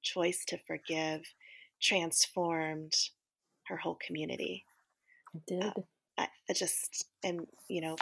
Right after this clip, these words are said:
Speaker 1: listeners will have to pick up your book and read to find out the, the rest of the story.
Speaker 2: <laughs> You know, the backstory behind that really quickly is that I knew Elsie for, for two years,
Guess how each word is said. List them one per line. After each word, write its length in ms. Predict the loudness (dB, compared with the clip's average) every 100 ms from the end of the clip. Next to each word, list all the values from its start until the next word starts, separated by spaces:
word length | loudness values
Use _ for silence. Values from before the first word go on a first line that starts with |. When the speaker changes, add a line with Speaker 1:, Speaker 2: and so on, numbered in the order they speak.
| -2
Speaker 1:
listeners 440 | -2 -2 -2 -2
will 80 | -2
have 240 | -2 -4
to 100 | -4
pick 220 | -4 -4 -4
up 80 | -2
your 80 | -2
book 220 | 0 -2 -4
and 260 | -2 2 2
read 280 | 6 4 12
to 240 | 12 12 12
find 180 | 12 12
out 220 | 12 12
the, 100 | 12 12 10 10 12 12
the 100 | 12
rest 300 | 12 12 12
of 140 | 8
the 100 | 10
story. 580 | 8 10 12 12 12 12 12
Speaker 2:
<laughs> 40 | 10 6 2 2 0 10
You 140 | 12
know, 120 | 12 12
the 100 | 12
backstory 880 | 12 12 12 12 8 12 12 12 12
behind 460 | 12 10 8 10
that 220 | 12 10 10
really 320 | 10 12 10
quickly 540 | 8 4 8 10 10 10
is 220 | 8 10
that 180 | 8 6 2
I 160 | 6
knew 240 | 6 6 4
Elsie 400 | 4 2 4 4
for, 360 | 4 4 4 2 -2 -18 -10
for 200 | -2 -2 0
two 380 | -2 4 8 10
years, 880 | 10 10 10 10 8 6 2 -2